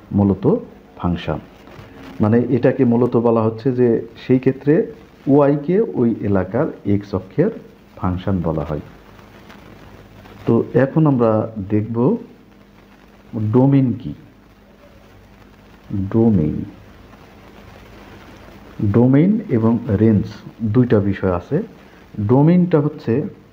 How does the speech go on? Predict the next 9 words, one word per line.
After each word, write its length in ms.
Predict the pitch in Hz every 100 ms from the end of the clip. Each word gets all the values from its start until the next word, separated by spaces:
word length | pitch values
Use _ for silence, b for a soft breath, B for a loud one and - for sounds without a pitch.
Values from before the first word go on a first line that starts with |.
| _ - -
যে 160 | 104 107 110
কোনো 240 | 135 147 156 - - - - - - -
নির্দিষ্ট 580 | 113 131 151 135 160 - 151
এলাকার 420 | 123 104 107 92
ক্ষেত্রে 360 | 101 104 - 123 175 - 95
বা 240 | 101 104 104 - - 120
নির্দিষ্ট 500 | 107 127 123 131 -
জায়গার 460 | 107 95 92 98 92
একটা 300 | 90 -